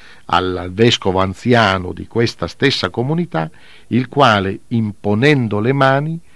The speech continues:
garantiva il contatto con gli apostoli, la delega apostolica, quella che poi si ca-, si chiamerà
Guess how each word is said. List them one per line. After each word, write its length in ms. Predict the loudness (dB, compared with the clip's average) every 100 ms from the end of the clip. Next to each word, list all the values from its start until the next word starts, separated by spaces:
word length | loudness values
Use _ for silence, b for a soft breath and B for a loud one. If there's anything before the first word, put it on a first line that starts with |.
| b b b -16
garantiva 1300 | -2 2 4 4 2 -2 -2 -2 -2 0 0 0 -10 -8
il 500 | -6 -4 -6 -8 -14 -6
contatto 800 | -4 -4 -2 0 0 -4 -12 -8
con 200 | -6 -2
gli 100 | -4
apostoli, 760 | -4 -8 -8 -12 -8 -8 -8 -8
la 200 | 0 0
delega 600 | 2 6 6 6 0 -4
apostolica, 800 | -6 -8 -10 -12 -14 -16 -18 -20 b b b -2
quella 240 | 2 2
che 120 | 0
poi 220 | 0 0
si 160 | 0 -4
ca-, 240 | -2 -4 -2
si 200 | -12 -4
chiamerà 460 | 0 4 4 2